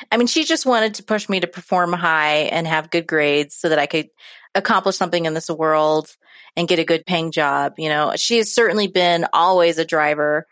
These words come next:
Um, my dad was more of the quiet supporter. You know, he, I was an Army brat, so he was definitely often away. For a couple of years of my life, he actually lived in Korea while we were living in Virginia. So my mom was definitely more of the every day-to-day driver in terms of doing well in school.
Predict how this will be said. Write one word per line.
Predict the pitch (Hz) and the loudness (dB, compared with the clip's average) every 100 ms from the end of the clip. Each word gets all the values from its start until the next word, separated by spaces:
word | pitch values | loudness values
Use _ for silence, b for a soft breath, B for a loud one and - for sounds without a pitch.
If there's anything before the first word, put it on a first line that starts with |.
| B B B | B B B
Um, | 175 175 | -2 2
my | 226 | 2
dad | 262 302 | 2 2
was | 302 | 2
more | 277 247 | 2 2
of | |
the | 202 | 0
quiet | 208 202 185 - | 0 2 2 0
supporter. | 185 185 175 190 208 | -2 0 2 2 0
You | 196 175 | 0 -2
know, | |
he, | 180 190 | 0 0
I | - | 0
was | 190 190 | 0 0
an | |
Army | - 165 190 | 0 0 0
brat, | 185 175 190 - | 0 0 0 -2
so | - 175 160 160 170 - | -2 0 2 0 -2 -4
he | 214 | 0
was | 208 | 2
definitely | 190 185 202 175 185 175 170 160 - - | 0 0 0 2 4 4 2 0 -4 -2
often | - 165 190 165 | 0 0 0 0
away. | 165 156 151 165 170 | 2 2 2 2 -2
For | - - 196 | -6 -2 2
a | 180 | 2
couple | 208 240 | 2 2
of | 196 | 2
years | 180 | 2
of | 170 | 2
my | 160 | 2
life, | 160 | 2
he | 185 | 2
actually | 165 170 170 160 | 0 0 -2 0
lived | 165 156 | 0 0
in | 151 147 | -4 -4
Korea | - 170 165 | -2 2 2
while | 156 151 | 2 2
we | 160 | 0
were | 156 151 | 0 -2
living | 151 151 147 | -2 -2 -6
in | 143 143 | -8 -10
Virginia. | 147 160 160 143 143 B B B B B | -6 -4 -4 -4 -6 B B B B B
So | - - 175 156 151 - - _ - | -8 0 2 4 2 -2 -8 _ -6
my | 208 214 | 0 2
mom | 254 | 2
was | 247 233 | 2 2
definitely | 214 214 190 | 0 0 0
more | 185 180 180 | 2 2 2
of | 165 | 2
the | 165 151 - | 2 2 2
every | 170 175 | 0 0
day-to-day | 165 170 170 160 156 151 151 | 2 2 2 2 2 0 -2
driver | - 160 151 151 147 | -2 0 0 0 -2
in | 151 | -4
terms | 165 147 | -8 -8
of | 147 | -6
doing | 151 147 | -6 -4
well | 147 147 | -6 -6
in | 147 | -8
school. | - 156 151 | -4 -2 -2